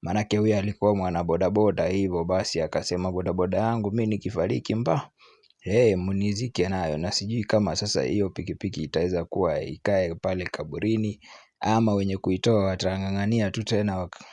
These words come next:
watakapomaliza mazishi, basi wenye kuitoa wataanza mipango na ya kuifufua pikipiki na wamwache mfu. Hatutaweza kujua, lakini iwapo itatokea, basi nitaweza kuwahakikishia ya kwamba mnaweza kuona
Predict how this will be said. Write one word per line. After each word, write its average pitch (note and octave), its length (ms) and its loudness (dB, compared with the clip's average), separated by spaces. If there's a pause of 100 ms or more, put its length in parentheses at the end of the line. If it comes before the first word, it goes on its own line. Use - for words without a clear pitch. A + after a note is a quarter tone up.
watakapomaliza F#2+ 920 -4
mazishi, F#2 480 -4
basi G#2 380 -2
wenye F2 200 -6
kuitoa F#2+ 360 -4
wataanza F2+ 400 -2
mipango F3 480 -4
na E3+ 100 -8
ya F3+ 140 -8
kuifufua - 640 -2
pikipiki A#2+ 680 -4 (360)
na G2+ 220 2
wamwache G#2 580 2
mfu. G2 420 -4 (300)
Hatutaweza G2+ 720 0
kujua, F#2+ 400 0
lakini G#2+ 520 0 (360)
iwapo A#2 420 6
itatokea, G#2 540 4
basi G2+ 480 2
nitaweza F#2+ 460 -2
kuwahakikishia E2 1120 0
ya F#2+ 120 0
kwamba A2 320 2
mnaweza F#2+ 420 0
kuona A2 500 0